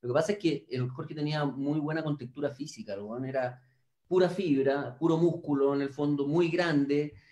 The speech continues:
entonces se le hacía fácil en el fondo eludir rivales en velocidad, ¿cachai? Y por eso empezó a jugar arriba y, y en puta, yo, yo jugué con él en todos lados, en la universidad era goleador todos los años, en la selección universitaria era goleador,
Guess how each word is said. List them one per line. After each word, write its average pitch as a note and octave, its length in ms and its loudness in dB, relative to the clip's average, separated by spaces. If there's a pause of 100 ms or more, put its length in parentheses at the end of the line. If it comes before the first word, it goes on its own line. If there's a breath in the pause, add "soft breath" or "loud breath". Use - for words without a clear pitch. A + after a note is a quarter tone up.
(220 soft breath)
entonces D3+ 880 0
se C#3 80 -2
le C3+ 60 2
hacía C3+ 240 2
fácil E3+ 400 -6
en F#3+ 80 0
el F3+ 80 0
fondo G3 260 -2
eludir E3 340 4
rivales D#3+ 400 2
en D3+ 60 -4
velocidad, D3 720 0
¿cachai? E3 480 -6
Y C#3 140 -6
por B2+ 120 -4
eso D3 200 -2
empezó E3 260 -10
a D#3 40 -4
jugar D#3+ 220 0
arriba D3 400 2
y, C3+ 200 0
y A2+ 380 -2
en G#2 160 -6
puta, A2+ 240 -8 (520 soft breath)
yo, C3+ 240 -4
yo B2 120 0
jugué B2 180 0
con B2 100 -2
él A#2+ 120 0
en A#2 140 -2
todos G#3+ 220 4
lados, A2 200 2
en A2+ 40 -2
la A#2 60 0
universidad A#2 500 0
era B2+ 120 2
goleador A#2+ 520 0
todos B2+ 160 0
los A#2+ 160 2
años, C3+ 460 0 (340 soft breath)
en A2 220 -4
la G#2+ 100 -2
selección A#2 380 -4
universitaria A#2+ 680 0
era C3+ 120 0
goleador, C3 720 2